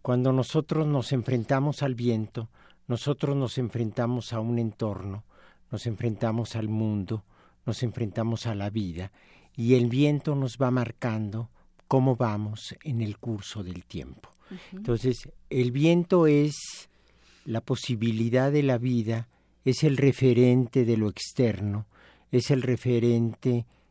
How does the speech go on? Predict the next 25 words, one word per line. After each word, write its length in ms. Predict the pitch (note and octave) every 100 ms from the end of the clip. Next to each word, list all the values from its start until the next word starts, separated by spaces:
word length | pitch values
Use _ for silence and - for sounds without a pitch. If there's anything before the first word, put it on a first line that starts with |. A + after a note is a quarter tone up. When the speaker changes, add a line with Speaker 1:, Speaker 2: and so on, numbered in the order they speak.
| _
Speaker 1:
de 180 | A#2+ A2
lo 180 | G#2+ G#2 _
que 160 | A#2 A2+
nosotros 960 | G#2+ G2 - D3+ C3+ - C#3 B2 -
establecemos 1120 | A2 - A2 G#2 G2+ - B2 G#2 A2 A2 - _ _ _
como 340 | - G#2+ A2 A2
vínculo 600 | A#2+ A#2+ G#2+ A#2 G#2+ G#2+
con 220 | A2 G2
los 180 | F#2+ F2
demás. 480 | F#2 C#2 - - - - - - _ _ _ _ - -
Y 220 | B2+ C3+
es 160 | B2+
al 140 | C#3 B2
mismo 380 | B2 A#2 A#2+ A2+
tiempo 680 | B2 A2+ G#2+ - A#2 - -
la 160 | A#2 G#2+
posibilidad 760 | A2+ - G#2+ G#2 G2 G2 G#2
de 120 | F#2+
la 100 | F2+
vida. 340 | E2+ - - - _ - - _ _
Sin 440 | - - B2 A#2+
viento 460 | A#2+ C3 B2+ B2+ B2+
no 140 | A2+
hay 120 | G#2+
vida, 460 | G#2 A#2 F#2+ F#2